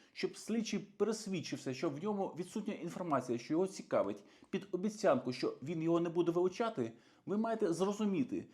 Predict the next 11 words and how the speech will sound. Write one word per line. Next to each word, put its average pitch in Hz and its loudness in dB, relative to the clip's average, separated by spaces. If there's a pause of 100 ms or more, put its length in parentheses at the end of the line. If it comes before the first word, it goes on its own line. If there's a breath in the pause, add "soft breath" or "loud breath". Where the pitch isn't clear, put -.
(160 loud breath)
що - -4
такі 190 -4 (120)
дії 175 4
ви 147 4
здійснюєте 143 -2
на 135 2
власний 180 2
ризик. 117 0 (400 soft breath)
Більш 180 -4
того, 113 -2 (300 soft breath)
я 180 0